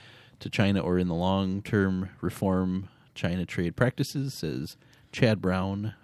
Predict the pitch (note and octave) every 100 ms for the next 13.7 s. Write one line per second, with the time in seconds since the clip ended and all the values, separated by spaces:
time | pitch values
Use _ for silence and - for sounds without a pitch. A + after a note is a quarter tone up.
0 | - D#2 D2 - D2 - - C3 A2 -
1 | - - - F#2+ - - C#2+ E2 D#2 -
2 | D#2+ D#2+ - - G2 C3+ B2+ - - -
3 | - - - - - - - G2+ F2 E2+
4 | - D#2 - G#2 F#2+ F#2+ F#2+ - - D3+
5 | D3 A2+ G2 F#2+ - - F#2 G2 E2+ F2
6 | F2 - D#2+ E2+ E2+ - F2+ F2+ D2 -
7 | - - F#2+ E2 C#2+ D#2+ F#2+ - G2+ -
8 | - - - _ - - - - - G2
9 | F#2+ A#2+ - - - - - F2+ F2 -
10 | F#2 E2 D#2 - - - - - - _
11 | _ _ _ _ - _ _ _ _ -
12 | D#2 D#2 D2+ D#2+ E2 E2+ F2 F#2 - E2
13 | G2 - A2+ G#2+ F2+ F2 E2+